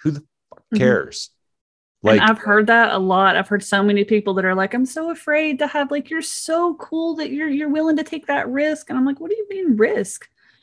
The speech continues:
Speaker 2: The bigger risk is that I end up working with a bunch of people I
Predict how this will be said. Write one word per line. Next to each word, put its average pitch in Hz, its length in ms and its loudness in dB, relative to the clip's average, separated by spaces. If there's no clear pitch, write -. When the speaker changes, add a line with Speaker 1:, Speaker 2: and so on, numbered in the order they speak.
Speaker 2:
The 233 100 4
bigger 320 400 2
risk 277 600 -2
is 247 220 0
that 262 380 0
I 254 140 2
end 285 300 4
up 294 160 4
working 294 320 4
with 240 120 6
a 233 40 4
bunch 240 260 0
of 320 80 -8
people 240 300 -2
I 302 40 -4